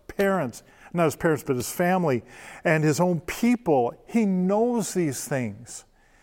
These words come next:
He understands what we go through. Hebrews tells us he was tempted in all things but was without sin. The things that we face, the things that we are tempted by,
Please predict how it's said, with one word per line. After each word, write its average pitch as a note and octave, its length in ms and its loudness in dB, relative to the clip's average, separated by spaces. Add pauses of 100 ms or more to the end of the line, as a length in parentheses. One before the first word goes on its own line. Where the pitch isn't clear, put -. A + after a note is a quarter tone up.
(420)
He G#3+ 200 0
understands G3+ 1080 0
what G3 120 4
we F3 100 2
go F#3 220 2
through. C#3 260 -2 (720)
Hebrews G3 420 2
tells G3+ 280 0
us E3+ 180 -4
he G3+ 120 2
was - 340 0 (100)
tempted G#3+ 480 0
in E3+ 160 -2 (140)
all A3 400 4
things G#3+ 580 0
but F#3 160 0
was E3 340 -2 (120)
without F#3 500 2
sin. C#3 560 -2 (1800)
The D#3 140 0
things C4 380 0
that G3+ 80 0
we F#3 160 0
face, F#3+ 500 0
the F3 140 -2
things A3+ 340 -2
that A3 80 2
we F#3 140 2
are F3+ 100 2
tempted G3+ 500 -2
by, D3 320 2